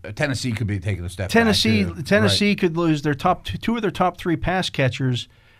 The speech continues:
Speaker 2: The defense is still a mess, and they lost their offensive coordinator.
Speaker 1: Mm-hmm. Yeah.
Speaker 2: Um, you know,
Speaker 1: But my trepidation is the young quarterbacks in the A F C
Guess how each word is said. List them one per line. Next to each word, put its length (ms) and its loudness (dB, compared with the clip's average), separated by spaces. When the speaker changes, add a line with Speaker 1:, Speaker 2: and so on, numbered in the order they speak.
Speaker 2:
The 80 2
defense 480 0
is 80 -2
still 180 0
a 60 4
mess, 240 2
and 160 0
they 80 2
lost 240 0
their 100 -4
offensive 320 -4
coordinator. 540 -6
Speaker 1:
Mm-hmm. 280 2
Yeah. 260 4
Speaker 2:
Um, 320 -2
you 100 2
know, 320 0
Speaker 1:
But 120 -2
my 100 -2
trepidation 800 -2
is 460 -4
the 100 -4
young 440 0
quarterbacks 760 -2
in 100 2
the 120 -4
A 120 -8
F 80 -10
C 480 -10